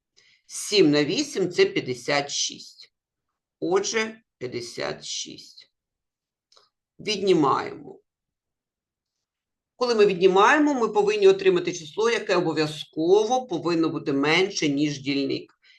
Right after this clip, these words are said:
Якщо це не так, то треба підібрати інше число у частку. Далі за правилом сказано, що як тільки закінчується ділення цілої частини, треба кому знести у частку. Отже, зносимо кому у частку.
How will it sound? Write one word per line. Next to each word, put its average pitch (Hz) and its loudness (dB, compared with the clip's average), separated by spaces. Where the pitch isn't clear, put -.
Якщо 185 0
це 175 -2
не 143 0
так, 151 2
то 170 -6
треба 170 0
підібрати 156 2
інше 185 -4
число 156 -4
у 143 -8
частку. - -12
Далі 320 6
за 247 2
правилом 196 6
сказано, 185 2
що 254 -2
як 220 -2
тільки 226 -10
закінчується 196 0
ділення 165 0
цілої 147 -4
частини, 175 -2
треба 151 -4
кому 208 2
знести 151 -4
у 143 -6
частку. - -14
Отже, 208 -2
зносимо 156 -4
кому 131 -4
у 139 -10
частку. - -14